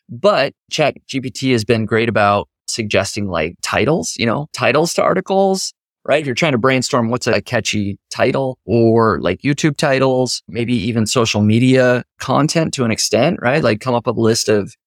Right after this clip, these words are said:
ten tools that do X, Y, Z. It can spit it out for you real quick, and then you can make it sound really great, right? So a lot of brainstorming, Chat G P T can help, maybe some social media content,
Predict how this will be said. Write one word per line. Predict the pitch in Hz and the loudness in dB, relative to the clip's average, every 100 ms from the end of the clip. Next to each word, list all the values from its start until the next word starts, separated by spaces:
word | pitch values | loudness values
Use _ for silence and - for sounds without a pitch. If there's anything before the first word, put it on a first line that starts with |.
| _ - | _ -8
ten | 123 113 | -2 -2
tools | - 107 98 - | -2 -2 -2 -2
that | 82 | -4
do | 101 92 | 0 0
X, | - | -2
Y, | 87 90 | -8 -10
Z. | - 82 - _ _ _ - | -8 -8 -10 _ _ _ -12
It | - | -4
can | 117 98 - | -2 -2 -2
spit | - - 110 | -2 0 0
it | 98 | 2
out | 90 - | 0 0
for | 95 | 0
you | 95 | 2
real | 87 | 0
quick, | - 98 95 | 0 -2 0
and | 104 | 0
then | 104 | 0
you | 92 | -2
can | 92 101 _ _ _ - | -6 -8 _ _ _ -2
make | 95 | 0
it | 76 | 0
sound | 95 90 82 - | -2 -2 -4 -6
really | 98 82 | -2 -2
great, | 78 80 - - _ _ _ - | -2 -4 -6 -12 _ _ _ -6
right? | 95 95 - | -2 0 0
So | 120 107 | 0 2
a | 85 | 2
lot | 156 196 | 2 2
of | 143 | 2
brainstorming, | 160 170 - 180 170 170 165 165 156 _ _ - | 0 0 0 2 2 4 2 2 -2 _ _ -6
Chat | 165 147 - | 0 0 -2
G | 156 | -4
P | 156 | -4
T | - 151 143 | -2 0 0
can | 147 | 2
help, | 139 135 135 123 | 2 2 0 0
maybe | 120 135 143 | 2 2 2
some | - 139 | 0 0
social | 147 139 131 | 0 0 0
media | 131 127 123 | 0 0 0
content, | 131 117 113 120 110 101 | 0 -2 -2 -2 0 -2